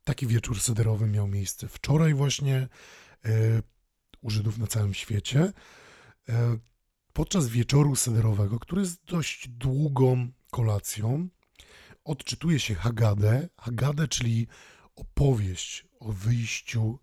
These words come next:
Żydów z Egiptu. Ze względu na to, że ta kolacja jest bardzo długa, wiele robi się, by angażować najmłodszych. Ona ma bardzo istotne znaczenie rodzinne lub społecznościowe,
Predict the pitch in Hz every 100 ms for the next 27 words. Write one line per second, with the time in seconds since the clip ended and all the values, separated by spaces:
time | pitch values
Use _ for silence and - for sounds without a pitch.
0 | - - 101 104 104 - _ _ - -
1 | 104 101 - - - - - - - -
2 | 127 110 110 170 196 165 139 113 120 -
3 | 123 120 131 135 110 110 107 107 104 104
4 | 98 107 156 - - - _ _ - 107
5 | 151 226 151 131 131 - 147 139 156 -
6 | 123 123 120 117 123 120 117 113 113 110
7 | - - 113 - 135 151 143 135 127 -
8 | - - - - 113 196 160 156 131 -
9 | - 139 135 - 120 120 127 - 110 120
10 | 117 - 123 120 120 110 123 135 143 131
11 | 127 - - 117 113 117 101 - 104 95